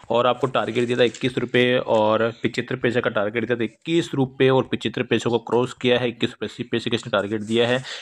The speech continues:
Exactly जो मैंने टारगेट बताया था वहीं पे यस बैंक ने टारगेट दिया है। तो कल के यस बैंक के क्या टारगेट होंगे? देखो, यस बैंक में यहाँ पे ब्रेकआउट मिल चुका है, ब्रेकआउट के ऊपर इसकी यहाँ पे क्लोजिंग आई है, तो आप समझ लीजिए कल इसमें फिर से तूफान आने वाला है, कल से, कल फिर से यस बैंक रॉकेट बनने वाला है।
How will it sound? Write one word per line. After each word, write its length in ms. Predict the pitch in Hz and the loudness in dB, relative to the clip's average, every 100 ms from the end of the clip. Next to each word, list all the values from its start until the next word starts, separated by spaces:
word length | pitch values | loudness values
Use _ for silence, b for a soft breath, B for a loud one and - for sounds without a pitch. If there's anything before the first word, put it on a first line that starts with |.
| B | B
Exactly 400 | 123 120 151 160 | -4 2 0 2
जो 120 | 147 143 | 2 2
मैंने 160 | 139 | 2
टारगेट 360 | 135 107 123 120 | 2 0 -2 0
बताया 280 | 110 110 113 | 0 2 2
था 60 | 117 | 2
वहीं 300 | 110 107 120 | 0 0 0
पे 100 | 117 | 2
यस 220 | 107 - | 0 0
बैंक 120 | 107 | -2
ने 140 | 107 120 | 0 0
टारगेट 400 | 95 95 107 101 | 0 -2 -4 -4
दिया 200 | 107 107 | 0 0
है। 180 | 113 117 B B | -2 -6 B B
तो 80 | - | -2
कल 180 | 143 147 | -2 2
के 100 | 156 | 4
यस 180 | 139 143 | 4 2
बैंक 140 | 151 | 0
के 80 | 147 | 2
क्या 140 | 143 | 2
टारगेट 320 | 139 135 135 139 | 2 2 2 0
होंगे? 160 | 151 | 2
देखो, 200 | 139 131 | 2 4
यस 200 | 123 117 127 | 4 2 0
बैंक 120 | 131 | 2
में 80 | 127 | 2
यहाँ 140 | 127 | 0
पे 60 | 110 | 0
ब्रेकआउट 420 | 107 - 113 113 | -2 2 0 2
मिल 140 | 120 | -4
चुका 260 | - 123 123 | -4 0 2
है, 160 | 135 | 2
ब्रेकआउट 400 | 110 107 - 110 | 2 0 2 -2
के 120 | - 117 | -2 -4
ऊपर 140 | 113 | -2
इसकी 300 | 110 - 117 | -4 -6 -8
यहाँ 120 | 107 - | -6 -6
पे 60 | |
क्लोजिंग 400 | 113 107 101 113 | -2 0 0 0
आई 80 | 107 | 0
है, 60 | 117 | 2
तो 100 | 123 | 0
आप 140 | 117 | 0
समझ 260 | - 104 110 | -2 -2 0
लीजिए 200 | 117 131 | -2 -2
कल 180 | 107 110 | -2 -4
इसमें 220 | - 113 | -4 0
फिर 140 | 113 | 0
से 140 | 110 123 | 0 -2
तूफान 520 | - 107 104 107 107 | -2 -4 0 2 2
आने 160 | 107 | 0
वाला 200 | 107 107 | 2 2
है, 80 | 110 | 2
कल 180 | 110 104 | 0 -4
से, 220 | - 120 B B B | -2 -2 B B B
कल 100 | 131 | -2
फिर 160 | 131 135 | -2 -2
से 180 | 135 | 2
यस 140 | 113 - | 2 2
बैंक 160 | 123 110 | -2 0
रॉकेट 280 | 98 113 | 0 -2
बनने 260 | 107 104 101 | -2 -2 0
वाला 200 | 101 101 | 0 0
है। 200 | 107 | 0